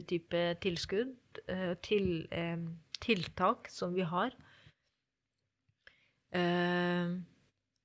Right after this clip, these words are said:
de har lyst til å ha råd til å hjelpe sine mødre, fordi de føler en form for en, eh, et ansvar, da. Fordi det er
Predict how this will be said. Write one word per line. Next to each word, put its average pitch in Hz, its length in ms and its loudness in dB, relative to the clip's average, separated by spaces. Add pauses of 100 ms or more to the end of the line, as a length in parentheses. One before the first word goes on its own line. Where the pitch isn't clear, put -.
(220)
de 208 80 6
har 185 380 6
lyst 190 380 2
til 185 180 2
å 180 80 4
ha 190 100 6
råd 180 420 4
til 180 220 0
å 185 480 6
hjelpe 180 680 2
sine 175 380 2
mødre, 175 420 2 (800)
fordi 185 320 2
de 185 300 4
føler 175 560 2
en 170 180 0
form 175 300 -2
for 165 180 -4
en, 165 320 -2
eh, 170 460 0 (760)
et - 160 -6
ansvar, 185 600 2
da. 240 100 0 (460)
Fordi 202 180 6
det 185 80 8
er 185 160 4